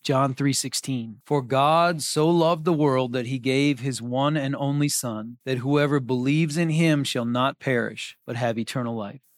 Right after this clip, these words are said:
It's believing, it's trusting, it's putting your faith in, it's going with and following Christ. It's giving your life to Christ. It's not just thinking he's real. It's loving the,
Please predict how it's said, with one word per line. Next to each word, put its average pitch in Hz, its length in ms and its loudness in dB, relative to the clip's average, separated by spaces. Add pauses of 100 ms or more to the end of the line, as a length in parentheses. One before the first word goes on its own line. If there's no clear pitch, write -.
(1000)
It's 120 80 -6
believing, 139 1000 2
it's - 100 -6
trusting, 123 640 -4
it's 110 100 -10
putting 135 260 -2
your 127 120 -2
faith 139 480 -2
in, 113 120 -6
it's 110 200 -8
going 139 540 -2
with 127 360 -2
and 127 180 -6
following 143 540 0
Christ. 117 480 -4
It's 123 140 -10
giving 151 260 0
your 147 120 2
life 143 400 0
to 143 100 -4
Christ. 110 420 -6
It's 113 100 -14
not 135 140 -4
just - 300 -8
thinking 143 460 -2
he's 131 260 -2
real. 113 600 -2
It's - 300 -4 (100)
loving 139 840 -2 (120)
the, 127 300 -4